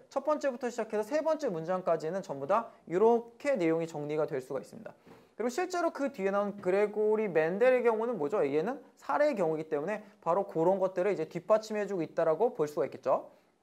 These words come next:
그래서 우리가 이 사람의 천팔백, 멘델의 천팔백육십오 년 이 유전에 관련된 이론들은 어떠냐? 정확했지만, 그쵸? 예, 정확했지만, 예,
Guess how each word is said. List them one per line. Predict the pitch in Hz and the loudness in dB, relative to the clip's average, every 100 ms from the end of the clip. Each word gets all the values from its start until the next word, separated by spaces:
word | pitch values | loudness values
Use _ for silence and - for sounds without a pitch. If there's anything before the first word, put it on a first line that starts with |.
| _ _ _ _ _ _ _ - - - - - | _ _ _ _ _ _ _ -20 -20 -20 -20 -16
그래서 | - 269 | -4 4
우리가 | 262 254 | 6 8
이 | 240 202 | 6 4
사람의 | 285 339 302 208 220 | 4 4 4 2 -2
천팔백, | 220 320 320 202 | -4 0 2 2
멘델의 | 165 190 226 240 | 4 4 6 4
천팔백육십오 | 240 302 320 226 180 214 220 | 2 -2 -2 -2 -4 -4 -2
년 | 214 175 | -2 -2
이 | 175 165 | -4 -4
유전에 | 156 170 277 269 262 | -4 2 2 4 4
관련된 | 240 233 226 220 208 | 2 2 0 0 -2
이론들은 | 151 180 226 214 220 | -2 -2 0 0 -2
어떠냐? | 151 165 196 - - _ | -2 -2 -4 -4 -12 _
정확했지만, | - 196 214 214 285 - 185 131 - - | -2 0 0 -2 -12 -8 -6 -6 -8 -14
그쵸? | 175 233 | -6 0
예, | 139 127 | 0 -2
정확했지만, | 185 208 220 254 254 - 233 269 320 | -4 -4 -4 -8 -10 -8 -2 -2 0
예, | 165 135 | -2 -4